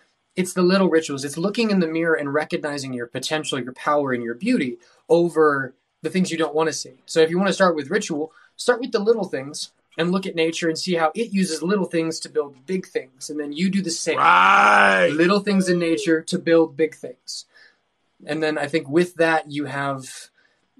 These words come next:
Speaker 1: you'll figure it out, right? Because no big ritual is not founded off of tiny little steps, tiny little things. And you have to know those to,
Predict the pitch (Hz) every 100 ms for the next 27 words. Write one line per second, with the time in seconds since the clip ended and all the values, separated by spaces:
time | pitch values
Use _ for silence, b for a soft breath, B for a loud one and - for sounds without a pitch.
0 | 175 143 170 190 190 160 147 127 - 127
1 | 143 156 170 - - 160 180 220 196 220
2 | 180 208 - 151 131 - - 160 170 160
3 | - 175 170 160 147 147 139 - _ _
4 | _ _ - 185 185 180 165 160 151 -
5 | - - - - 190 185 170 165 147 127
6 | - 139 - - 156 151 156 - 147 180
7 | 226 185 151 147 - - 143 139 127